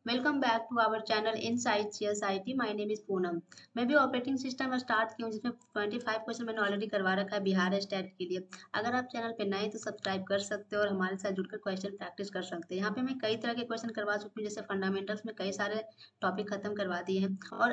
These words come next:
अभी मैं networking and operating system simultaneously video डाल रही हूँ। तो अगर आप question की practice करना चाहते हैं तो आप यहाँ से कर सकते हैं। तो चलिए आज हम लोग अप-, continue करते हैं next ट्वेंटी फ़ाइव question। तो आज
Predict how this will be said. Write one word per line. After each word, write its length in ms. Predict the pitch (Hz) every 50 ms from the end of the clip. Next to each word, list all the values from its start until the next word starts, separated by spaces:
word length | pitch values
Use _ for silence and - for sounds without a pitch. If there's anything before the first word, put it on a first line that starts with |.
| 240 226
अभी 220 | 220 - 240 262
मैं 200 | 254 240 226 233
networking 640 | 226 220 214 214 202 202 196 196 196 233 233 226 208
and 220 | 202 202 208 202 196
operating 500 | 190 190 190 190 190 196 214 208 - -
system 400 | 180 - - - 190 202 196 - - _ - - _ -
simultaneously 840 | - 208 196 208 214 208 214 208 202 196 196 190 190 196 214 240 254 254 - - - - _ _ -
video 300 | 208 190 190 185 196 196
डाल 260 | 196 180 170 170 170
रही 120 | 165 170 165
हूँ। 100 | 170 - - -
तो 60 | 190
अगर 160 | 190 190 196 202
आप 100 | 196 196
question 300 | - 190 190 190 190 190
की 80 | 190 190
practice 400 | 185 - 180 180 - - 196 196
करना 240 | - 190 190 202 214
चाहते 300 | 208 233 220 220 - 226
हैं 60 | 226
तो 80 | - 214
आप 100 | 202 196 -
यहाँ 140 | 185 185 185
से 140 | - 190
कर 160 | 185 - 185 180
सकते 360 | - - 170 165 - _ 170
हैं। 80 | 175 - - - - _ _
तो 60 | -
चलिए 240 | 196 220 240 247 262
आज 160 | 254 254 254
हम 120 | 254 254 254
लोग 80 | 247
अप-, 240 | - - - - -
continue 420 | - 214 208 208 220 214 226 233
करते 280 | 240 - 226 202 - 226
हैं 60 | 214 208
next 220 | 208 208 - -
ट्वेंटी 280 | 220 202 196 190 190 190
फ़ाइव 220 | - 196 175 170
question। 380 | - - 175 175 - 175 170 - - - - - - _
तो 80 | - 226
आज 260 | - 208 208 233 247